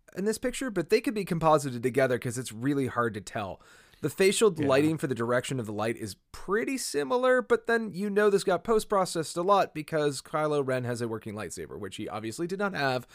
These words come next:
Speaker 2: <laughs>
Speaker 1: when Annie Leibovitz pressed the shutter button. So, like I said, it feels to me that that Leia shot most likely was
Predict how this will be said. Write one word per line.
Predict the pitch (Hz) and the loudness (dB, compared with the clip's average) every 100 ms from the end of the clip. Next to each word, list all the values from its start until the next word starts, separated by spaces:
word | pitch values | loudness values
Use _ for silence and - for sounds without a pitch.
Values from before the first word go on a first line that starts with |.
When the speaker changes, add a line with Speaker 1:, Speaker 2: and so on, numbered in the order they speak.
| - | -4
Speaker 2:
<laughs> | 180 - | -2 0
Speaker 1:
when | 143 135 | 0 0
Annie | 131 127 123 | 0 -2 0
Leibovitz | 123 107 117 - - | 0 0 -2 -2 -8
pressed | - 139 110 - | 0 2 2 -2
the | 117 | 0
shutter | 160 143 123 | 2 4 2
button. | 117 101 82 | 0 -2 -6
So, | - 175 165 151 - - - - | 0 8 8 8 2 -20 -6 2
like | 185 | 6
I | 185 | 8
said, | 175 147 - | 10 8 6
it | 160 - | 0 -2
feels | 196 190 185 143 | -2 4 4 4
to | 160 | 0
me | 147 139 | 2 2
that | 131 127 | 2 2
that | 120 123 | 0 2
Leia | 131 127 120 | 2 4 2
shot | - 107 - | 2 0 0
most | 131 156 151 - | 0 0 0 -4
likely | 120 123 123 - 127 117 104 | 0 2 2 0 -2 0 -2
was | 98 117 117 110 107 | -4 -2 -2 -2 -6